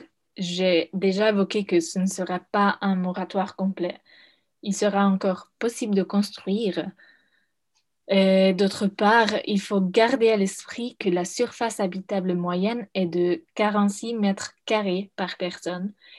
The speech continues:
et elle est en augmentation constante. Et en fait, la population des grandes villes comme Zurich et Bâle n'a pas augmenté depuis les années soixante,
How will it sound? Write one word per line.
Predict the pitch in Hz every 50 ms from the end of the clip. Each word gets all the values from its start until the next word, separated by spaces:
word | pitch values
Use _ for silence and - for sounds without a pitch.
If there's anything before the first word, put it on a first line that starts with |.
| - - _ _
et | - 202 196 190 - - -
elle | 202 202 196
est | 196 202 202 196 - -
en | 202 190 190 185
augmentation | 190 190 190 196 196 196 202 202 208 190 190 - 196 185
constante. | 196 185 175 175 170 - - - - 190 196 202 - - _ _ _ _ _ _ _ _ - - - - -
Et | 214 208
en | 208
fait, | 202 - 240 247 262 254 - - - _
la | - 214 208 214 220
population | 214 254 226 208 233 220 220 214 214 - - 247 233 233 226
des | 208 196 185
grandes | - 202 196 214 214 214 208
villes | 196 226 214 202
comme | - - 180 180
Zurich | 180 - - 202 202 214 220 208 - -
et | 180 175
Bâle | 170 185 202 226 214 190 170 175 185 - - - _ _ _
n'a | 190 196 196
pas | 196 - 220 233 220 -
augmenté | 202 202 180 190 190 185 185 185 185 240 233
depuis | 196 180 175 - 196
les | 180 175 175 175 185
années | 180 185 196 208
soixante, | 202 - 185 185 185 - 190 185 185 175 180 - -